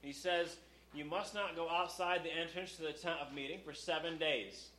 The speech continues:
until the time your days of ordination are completed, because it will take seven days to ordain you. The Lord commanded what had been done today in order to make atonement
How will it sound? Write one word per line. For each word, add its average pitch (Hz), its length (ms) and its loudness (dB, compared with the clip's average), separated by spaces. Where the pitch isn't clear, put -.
until 156 260 -4
the 156 60 -2
time 156 360 -2
your 156 80 -4
days 135 320 -2
of 135 80 -10
ordination 131 720 -2
are 135 100 -2
completed, 156 540 -4
because 151 300 -4
it 147 100 -6
will 147 80 -8
take 151 280 -4
seven 214 420 0
days 156 440 0
to 165 180 -6
ordain 160 420 2
you. 110 140 -4
The 139 80 -6
Lord 170 300 2
commanded 160 480 -2
what 147 160 -2
had 135 160 -2
been 120 160 -6
done 143 240 0
today 139 340 0
in 185 80 -4
order 139 240 2
to 139 180 -10
make 127 260 -2
atonement 185 520 -4